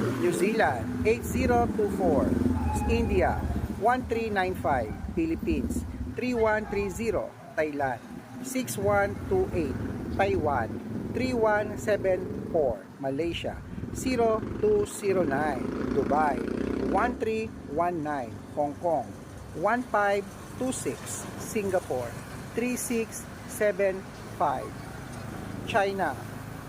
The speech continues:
two two eight seven, Texas, three zero nine four, Israel, six four six two, Las Vegas, eight four nine nine,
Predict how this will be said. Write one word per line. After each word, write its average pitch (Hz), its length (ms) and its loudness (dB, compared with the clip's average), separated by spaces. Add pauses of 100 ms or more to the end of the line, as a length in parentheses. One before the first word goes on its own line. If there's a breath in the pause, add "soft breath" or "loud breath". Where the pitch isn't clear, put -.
(240)
two 269 240 0
two 240 320 2 (240)
eight 214 160 0
seven, 151 480 0 (320)
Texas, 160 560 0 (400)
three 190 320 2
zero 240 480 4 (160)
nine 180 240 0
four, 139 400 2 (160)
Israel, 156 720 -2 (400)
six 254 320 -4
four 220 320 4
six - 400 -4
two, 180 240 2 (480)
Las 202 240 2
Vegas, 170 560 2 (160)
eight 247 240 0
four 214 320 4 (240)
nine 180 240 2
nine, 165 400 2